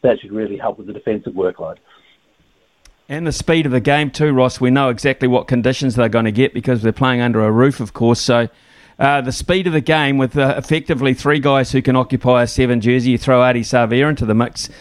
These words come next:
Speaker 2: speed that Ireland are gonna have to somehow nullify.
Speaker 1: Absolutely, and we saw last week when they click,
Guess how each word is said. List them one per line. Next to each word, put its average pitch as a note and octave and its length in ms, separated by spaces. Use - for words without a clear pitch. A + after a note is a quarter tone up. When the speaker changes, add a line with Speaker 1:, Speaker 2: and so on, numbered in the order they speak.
Speaker 2:
speed E3 480
that B2+ 140
Ireland C3 320
are A#2+ 40
gonna B2+ 200
have C3 160
to A#2 80
somehow B2 640
nullify. B2 540
Speaker 1:
Absolutely, G#2+ 720
and A#2+ 160
we A#2 160
saw C#3+ 80
last A#2 480
week G#2+ 240
when A#2 320
they G#2 160
click, - 260